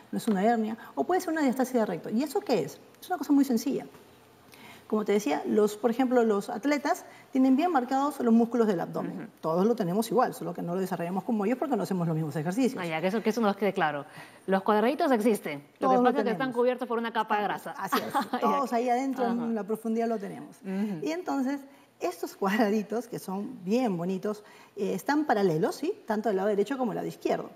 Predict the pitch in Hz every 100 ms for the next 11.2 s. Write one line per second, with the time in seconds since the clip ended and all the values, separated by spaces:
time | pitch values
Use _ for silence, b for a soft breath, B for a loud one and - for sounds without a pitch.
0 | B B B - 294 285 254 247 262 254
1 | 208 180 160 - - - - _ _ _
2 | _ _ B B - - 226 - 220 254
3 | 359 392 - 403 - - - 185 208 208
4 | - 262 262 269 254 208 220 190 - -
5 | 269 220 - 208 214 240 214 165 - 285
6 | 302 202 180 220 269 - 262 247 220 220
7 | 262 233 190 175 240 190 151 190 185 226
8 | 196 226 202 190 170 - - 170 - 185
9 | 185 233 - - B B B - 294 -
10 | - 240 220 196 214 220 175 160 165 160
11 | 156